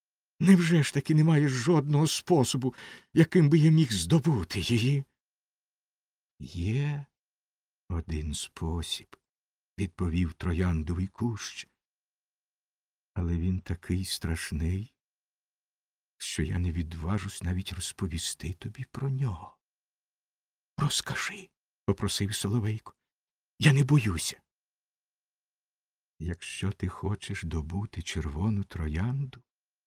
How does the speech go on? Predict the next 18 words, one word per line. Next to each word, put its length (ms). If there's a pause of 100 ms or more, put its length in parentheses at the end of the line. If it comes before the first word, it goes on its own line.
(140)
промовив 500
кущ, 600 (840)
«ти 140
повинен 680 (100)
сам 580
її 280
створити 920 (600)
із 160
звуків 560
пісні 840
при 140
ясному 540
місяці, 720 (880)
і 80
ти 160
повинен 440
скропити 760
її 460